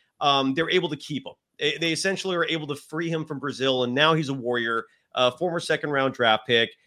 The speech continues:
The dude is strong. I, I will, I will say that. He is a very physical player, um, with some finesse skills, um, considerably raw,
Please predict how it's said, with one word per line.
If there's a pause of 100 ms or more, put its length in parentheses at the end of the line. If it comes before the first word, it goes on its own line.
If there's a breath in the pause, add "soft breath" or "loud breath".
(140)
The
dude
is
strong. (260)
I, (100)
I
will,
I
will
say
that.
He
is
a
very
physical
player, (300 soft breath)
um,
with
some
finesse
skills, (300 soft breath)
um, (220)
considerably
raw,